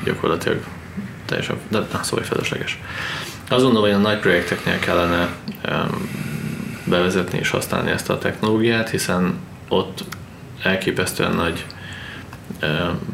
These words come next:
hozzáadott értéket tud létrehozni. És nyilván, ahogy terjed, ahogy gyakorlattá válik, úgy, ö, be tud szivárogni a kisebb léptékű projektek közé is.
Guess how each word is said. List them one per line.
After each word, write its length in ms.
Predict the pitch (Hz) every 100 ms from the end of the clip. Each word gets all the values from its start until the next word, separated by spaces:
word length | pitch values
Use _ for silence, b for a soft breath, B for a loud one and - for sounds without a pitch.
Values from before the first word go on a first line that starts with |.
| - -
hozzáadott 540 | - 92 92 80 87
értéket 440 | 85 85 104 95 -
tud 240 | - - - -
létrehozni. 560 | 82 82 92 85 - - - - - - - - - - - - - - - - - - - - - -
És 280 | - 98 - - - - -
nyilván, 320 | 107 107 101 87
ahogy 320 | 92 87 - - -
terjed, 340 | 90 92 87
ahogy 360 | 85 90 85 -
gyakorlattá 640 | 92 - 95 95 95 95
válik, 360 | 95 90 90 90 92
úgy, 160 | -
ö, 240 | 87 87 87 - - - - -
be 120 | 110
tud 160 | - -
szivárogni 520 | - 90 80 82 80
a 60 |
kisebb 320 | 80 - - -
léptékű 400 | 98 - - -
projektek 460 | 90 92 - -
közé 240 | - - -
is. 300 | - -